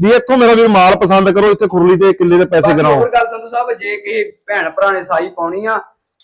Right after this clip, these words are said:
Speaker 2: ਆਪਣੇ ਮਾਂ ਪਿਓ ਨੂੰ, ਚਾਚੇ ਤਾਏ ਨੂੰ, ਸਾਰਿਆਂ ਨੂੰ ਵਿਖਾ ਕੇ ਮੇਰਾ ਭਰਾ ਸਾਈ ਪਾਇਆ ਕਰੋ।
Speaker 1: ਆਪਾਂ ਕਾਹਲੀਆਂ ਕਰਿਆ ਕਰੋ।
Speaker 2: ਇਹ ਨਾ ਕਿਹਾ ਕਰੋ
Speaker 1: ਹਾਂ।
Speaker 2: ਕਿ ਇਸ ਤਰ੍ਹਾਂ ਦੇ ਉਸ ਤਰ੍ਹਾਂ ਕੇ ਨਹੀਂ।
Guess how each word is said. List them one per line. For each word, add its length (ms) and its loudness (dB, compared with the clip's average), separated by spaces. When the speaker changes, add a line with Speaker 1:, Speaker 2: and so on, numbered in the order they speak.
Speaker 2:
ਆਪਣੇ 380 -4
ਮਾਂ 380 -2
ਪਿਓ 320 -8
ਨੂੰ, 200 -10
ਚਾਚੇ 320 -6
ਤਾਏ 220 -6
ਨੂੰ, 120 -12
ਸਾਰਿਆਂ 320 -4
ਨੂੰ 100 -4
ਵਿਖਾ 300 -4
ਕੇ 80 -8
ਮੇਰਾ 220 -6
ਭਰਾ 180 -4
ਸਾਈ 240 -8
ਪਾਇਆ 240 -4
ਕਰੋ। 200 -6
Speaker 1:
ਆਪਾਂ 280 0
ਕਾਹਲੀਆਂ 360 2
ਕਰਿਆ 220 4
ਕਰੋ। 80 2
Speaker 2:
ਇਹ 160 2
ਨਾ 100 0
ਕਿਹਾ 280 0
ਕਰੋ 180 0
Speaker 1:
ਹਾਂ। 80 -6
Speaker 2:
ਕਿ 60 -2
ਇਸ 180 -10
ਤਰ੍ਹਾਂ 260 -8
ਦੇ 100 -8
ਉਸ 120 -6
ਤਰ੍ਹਾਂ 220 -12
ਕੇ 80 -8
ਨਹੀਂ। 180 -10